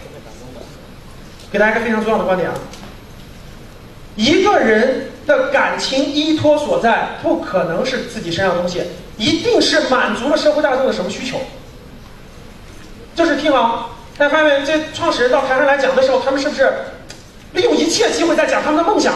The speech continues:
发现没发现？他们的想法，他们做的事情，他们为什么早晨起来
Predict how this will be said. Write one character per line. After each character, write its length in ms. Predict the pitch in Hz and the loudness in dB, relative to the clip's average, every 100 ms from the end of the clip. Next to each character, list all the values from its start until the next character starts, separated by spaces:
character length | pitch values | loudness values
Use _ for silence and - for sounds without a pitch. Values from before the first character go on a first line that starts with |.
| - | 2
发 60 | |
现 80 | 262 | 2
没 80 | 254 | 4
发 80 | 233 | 4
现？ 140 | 226 - - - - | 2 -2 -8 -14 -8
他 120 | - 339 | -2 2
们 60 | |
的 40 | 320 | 4
想 220 | 262 - | 2 2
法， 100 | 277 | 0
他 80 | 320 | 0
们 100 | 302 | 0
做 100 | 349 | 0
的 60 | |
事 120 | 302 440 | 0 0
情， 160 | 247 - - - - - - - - - - - | -2 -2 -8 -14 -18 -20 -18 -18 -18 -18 -12 0
他 120 | 349 | 2
们 80 | 370 | 2
为 80 | 415 | 2
什 80 | |
么 80 | 311 | 2
早 140 | 311 226 | 2 2
晨 100 | 311 | 2
起 120 | 262 | 2
来 180 | 254 | 4